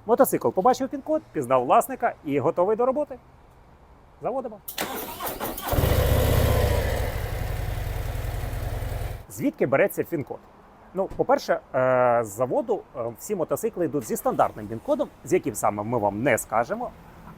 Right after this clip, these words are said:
А свій власний пін-код власник змінює під час передпродажної підготовки. Він передає цифри працівникам сервісу, вони вводять пін-код з допомогою спеціального комп'ютера,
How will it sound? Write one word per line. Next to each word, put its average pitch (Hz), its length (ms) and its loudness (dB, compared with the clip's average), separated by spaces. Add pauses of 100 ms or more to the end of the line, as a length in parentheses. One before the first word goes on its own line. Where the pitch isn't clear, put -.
(200)
А 185 260 10 (240)
свій 185 220 2
власний 285 380 4
пін-код 285 420 0 (260)
власник 180 400 2
змінює 175 380 -2 (180)
під 131 260 -6
час 180 420 0
передпродажної 127 680 -4
підготовки. 113 560 -12
Він 190 160 -4
передає 123 440 -2
цифри 107 400 -10 (720)
працівникам 127 480 -4
сервісу, 247 420 -6 (180)
вони 165 240 2
вводять 110 420 -2
пін-код 226 380 -2
з - 20 -6
допомогою 143 460 0
спеціального 107 460 -4
комп'ютера, 294 460 -6